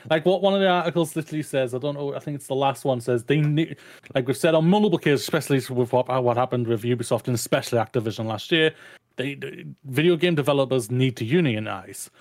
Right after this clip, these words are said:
to help protect them more. Because at the end of the day, I'll say this right now, we know it's gonna happen.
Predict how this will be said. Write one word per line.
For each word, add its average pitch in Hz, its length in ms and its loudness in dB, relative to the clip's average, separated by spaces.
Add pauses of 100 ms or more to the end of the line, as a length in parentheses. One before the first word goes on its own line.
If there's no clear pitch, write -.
(360)
to 110 80 -8
help - 280 -2
protect - 360 -6
them 117 160 0
more. 113 500 2 (300)
Because 127 300 -2
at 131 60 -6
the 135 100 2
end 160 120 0
of 135 100 0
the 123 280 -2 (640)
day, - 60 -12 (460)
I'll 143 160 2
say 175 180 2
this 165 180 0
right 170 140 0
now, 175 320 4
we 139 160 4
know 156 220 6
it's - 100 -2
gonna 127 140 2
happen. 113 400 -4